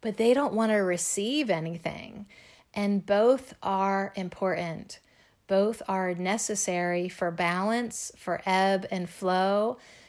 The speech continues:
for just an unobstructed in and out.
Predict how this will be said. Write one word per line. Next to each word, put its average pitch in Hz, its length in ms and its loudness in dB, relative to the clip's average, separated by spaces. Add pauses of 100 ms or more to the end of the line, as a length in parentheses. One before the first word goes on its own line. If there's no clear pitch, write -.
for 185 200 -6
just 190 300 -2
an 180 140 -4 (100)
unobstructed 196 1400 0 (120)
in 202 320 0
and 170 220 -6
out. - 580 -4